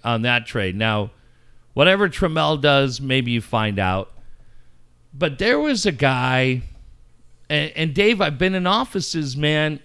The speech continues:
I've been in offices where somebody really, really good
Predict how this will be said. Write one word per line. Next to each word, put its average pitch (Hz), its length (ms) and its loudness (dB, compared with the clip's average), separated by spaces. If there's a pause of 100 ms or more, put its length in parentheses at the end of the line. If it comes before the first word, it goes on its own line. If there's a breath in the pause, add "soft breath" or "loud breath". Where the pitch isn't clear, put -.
I've 123 120 -4
been 175 140 2
in 185 140 0
offices 131 760 0
where 113 140 -2
somebody 135 480 0
really, 165 680 0
really 143 420 2
good 110 480 2